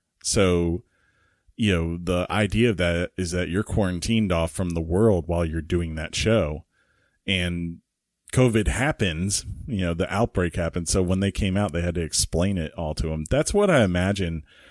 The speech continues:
one day he's gonna just come out of his bedroom and his mom's gonna sit down and be like, "We should tell you some things so you understand the next time you come out of your bedroom in three months, what's going on." <laughs>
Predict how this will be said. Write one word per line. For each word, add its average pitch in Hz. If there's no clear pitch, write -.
one 110
day 101
he's 104
gonna 98
just 87
come 104
out 92
of 82
his 80
bedroom 85
and 80
his 82
mom's 87
gonna 85
sit 87
down 82
and 82
be 85
like, 82
"We 135
should 160
tell 123
you 90
some 80
things 80
so -
you 90
understand 90
the 85
next 95
time 80
you 80
come 80
out 80
of 78
your 78
bedroom 78
in 76
three 82
months, 78
what's 80
going 78
on." -
<laughs> -